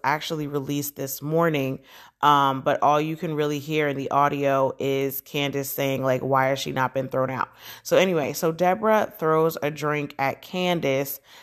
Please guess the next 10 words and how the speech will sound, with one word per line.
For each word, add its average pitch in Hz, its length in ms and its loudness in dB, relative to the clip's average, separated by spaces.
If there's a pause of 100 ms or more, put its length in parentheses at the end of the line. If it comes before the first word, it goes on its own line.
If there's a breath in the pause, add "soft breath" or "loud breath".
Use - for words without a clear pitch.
(140 loud breath)
and 156 180 2
then 143 140 2
the 143 100 4
straw 165 560 2
hits, 151 640 -4
uh, 131 400 0
Wendy 147 320 -2
Osefo's 143 720 0
friend 143 340 -2
of 135 240 2